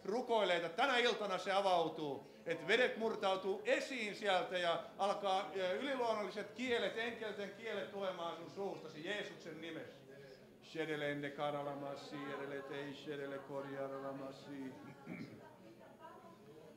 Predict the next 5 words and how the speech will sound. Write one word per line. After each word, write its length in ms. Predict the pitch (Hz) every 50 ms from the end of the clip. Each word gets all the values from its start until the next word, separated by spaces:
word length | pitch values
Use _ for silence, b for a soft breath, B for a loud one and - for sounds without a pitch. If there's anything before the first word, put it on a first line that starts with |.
| - - - 113
Harelende 560 | 127 139 143 139 139 139 139 135 135 139 131
karalamasi, 1040 | - - 143 139 139 139 131 135 131 127 135 135 135 131 - - - 139 135 135 135
edeletendu 640 | 131 131 131 135 131 127 143 139 139 135 135 135
koshende 640 | 135 135 135 131 131 - - 139 135 135 131 131 127
varalamasi. 1000 | 131 131 127 131 131 127 127 127 131 131 131 127 - - 139 131 120 - - -